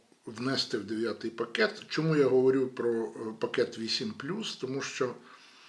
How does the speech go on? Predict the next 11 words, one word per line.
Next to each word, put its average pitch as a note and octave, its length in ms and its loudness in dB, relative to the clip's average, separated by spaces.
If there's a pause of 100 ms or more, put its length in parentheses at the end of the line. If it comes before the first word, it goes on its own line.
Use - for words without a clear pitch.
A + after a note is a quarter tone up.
(280)
в-, B2+ 140 -10 (680)
на D3+ 220 8
восьмий C3+ 520 2
пакет, B2 680 0 (120)
е, C#3 200 4
передбачалося D3 1120 2
посилення, D3+ 920 0 (580)
власне, C3+ 540 2
митного B2+ 520 0
контролю C3+ 880 4 (140)
і, A#2+ 380 -2